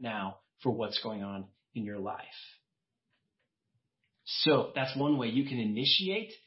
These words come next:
and touch the cloak of Jesus. The third word that we're gonna look at today, so we have act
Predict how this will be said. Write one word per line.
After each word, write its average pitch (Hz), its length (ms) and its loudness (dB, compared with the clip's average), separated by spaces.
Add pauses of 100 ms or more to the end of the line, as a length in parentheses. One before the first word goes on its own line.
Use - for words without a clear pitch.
(520)
and 143 240 4
touch 135 140 0 (140)
the 120 60 -4
cloak 110 300 -6
of 101 120 -12
Jesus. 104 300 -8 (1300)
The 156 160 8 (140)
third 202 380 4
word 135 400 0 (540)
that 135 360 2
we're 151 140 4
gonna 151 320 0 (160)
look 170 240 2
at 170 160 2
today, 143 320 0
so 160 180 0
we 135 120 4
have 123 160 0 (120)
act 175 320 0